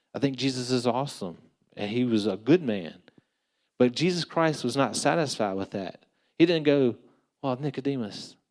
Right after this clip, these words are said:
well, thank you. I'm glad you noticed, uh, all the hard work I've been doing around here, all the miracles. Thank you, Nicodemus. Ah, keep, come on, tell me some more stuff." Now, Jesus gets to the point.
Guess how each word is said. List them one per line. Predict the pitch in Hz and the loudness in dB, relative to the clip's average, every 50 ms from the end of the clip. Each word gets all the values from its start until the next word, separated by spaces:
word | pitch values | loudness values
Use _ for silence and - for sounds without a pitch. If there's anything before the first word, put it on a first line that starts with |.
| _ _ - | _ _ -8
well, | 151 | -4
thank | - 170 151 123 - | -4 -2 -4 -4 -6
you. | 117 107 110 | -8 -6 -6
I'm | 123 131 120 | -6 -2 0
glad | 131 135 127 123 | 2 2 2 2
you | 135 135 | 0 0
noticed, | 135 131 131 120 107 101 - - - 117 | 0 0 0 -2 -2 -4 -6 -4 -2 0
uh, | 104 101 98 92 92 - _ - | 0 0 -2 -6 -10 -14 _ -4
all | - 120 113 | 0 0 0
the | 107 | 0
hard | 98 - 131 120 117 | 0 0 0 0 2
work | 117 131 131 - | 2 2 0 0
I've | 98 95 | -2 -4
been | 101 95 98 | -4 -4 -4
doing | 98 101 101 95 95 92 87 - - _ _ _ | -2 -2 -2 -2 -4 -6 -8 -12 -18 _ _ _
around | 104 113 113 104 98 | -2 0 0 0 0
here, | 101 110 104 104 101 | 0 0 0 0 0
all | - - 120 113 | 0 0 0 0
the | 107 | 0
miracles. | 107 117 127 135 123 - - 95 92 90 - - - - - - - _ _ _ - | 2 2 2 2 2 0 -4 -6 -6 -6 -8 -10 -14 -16 -20 -20 -20 _ _ _ 0
Thank | 170 175 - - | 0 0 0 0
you, | 123 117 | -2 -2
Nicodemus. | 113 107 - 110 113 110 110 110 117 113 107 - - - - - _ _ _ _ | -2 -4 -4 -2 -2 -2 -2 -2 -4 -6 -8 -12 -18 -20 -20 -20 _ _ _ _
Ah, | - - - - - - - _ _ _ | -12 -10 -10 -12 -14 -16 -20 _ _ _
keep, | - 190 185 165 - - - - | -6 -4 -4 -4 -6 -10 -14 -10
come | - 180 151 | -8 -6 -6
on, | - | -6
tell | - 170 160 | -4 -6 -4
me | 160 156 143 | -4 -4 -4
some | - 151 151 147 | -4 -6 -8 -6
more | 147 143 143 139 | -6 -6 -6 -6
stuff." | - - 147 135 104 - - - _ _ _ _ _ _ _ _ _ _ | -6 -6 -4 -4 -4 -6 -10 -16 _ _ _ _ _ _ _ _ _ _
Now, | 135 127 117 | 0 2 2
Jesus | 107 131 165 180 165 151 127 | 4 4 2 2 2 0 0
gets | - 143 117 - | 2 2 2 2
to | - - 123 | 2 0 0
the | 120 117 | 0 0
point. | - - 190 208 143 92 - | 2 2 2 2 2 0 -4